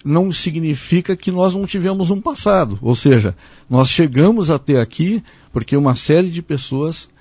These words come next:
trabalharam, se esforçaram, hou-, houve planejamento, houve uma série de ações. Então é preciso que a gente, é, faça,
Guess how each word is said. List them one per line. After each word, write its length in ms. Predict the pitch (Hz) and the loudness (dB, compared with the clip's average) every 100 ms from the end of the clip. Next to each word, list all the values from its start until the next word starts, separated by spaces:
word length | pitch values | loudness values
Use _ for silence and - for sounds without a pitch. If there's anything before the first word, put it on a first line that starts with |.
| _ _ _ | _ _ _
trabalharam, 880 | - 123 117 104 117 139 147 143 139 - _ - | -2 2 2 2 4 4 2 -2 -8 -12 _ -8
se 140 | 131 | -4
esforçaram, 920 | 123 - 120 113 - 131 143 143 135 - - | -2 2 2 2 2 4 4 2 -2 -10 -6
hou-, 240 | 131 147 131 | 4 4 6
houve 280 | 143 151 143 | 4 4 2
planejamento, 920 | 139 135 135 135 107 113 151 147 165 | 2 2 2 2 0 0 0 0 2
houve 160 | 202 | 2
uma 180 | 220 220 | 0 -4
série 280 | 185 196 202 | -4 -2 -2
de 80 | 220 | -4
ações. 440 | 220 - 131 113 - - _ | -6 -2 0 0 -4 -20 _
Então 140 | 160 | 2
é 100 | 180 | 2
preciso 420 | 180 196 - 180 | 2 -4 -2 -2
que 80 | - | 0
a 40 | |
gente, 280 | 165 175 175 - _ _ 131 - - | 0 0 -4 -10 _ _ -18 -14 -8
é, 160 | 120 | -6
faça, 440 | 113 - 143 135 | -4 2 4 2